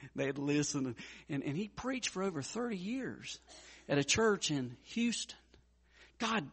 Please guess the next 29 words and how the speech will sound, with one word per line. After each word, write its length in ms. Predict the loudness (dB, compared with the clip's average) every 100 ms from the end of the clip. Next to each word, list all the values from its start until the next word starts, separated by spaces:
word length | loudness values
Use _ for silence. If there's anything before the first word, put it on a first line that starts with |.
| 6
changed 380 | 8 10 8 2
his 160 | 2 4
life. 300 | 4 2 -2
And 80 | -10 -12 6
you 80 |
know 80 | 8
why 100 | 8
he 60 | 8
got 200 | 8 10
back 240 | 10 10
into 120 | 2
boxing? 340 | 2 2 4 4
It 20 |
was 100 | 6
interesting. 300 | 6 6 0
I 40 |
won't 80 | -2
spend 200 | -2 0
a 40 | 0
lot 100 | 0
of 60 |
time 240 | -2 -6 -6
on 100 | -6
this, 220 | -6 -8
but 140 | -10
it 60 | -4
caught 220 | -2 0
my 100 | -2
attention. 360 | 2 2 2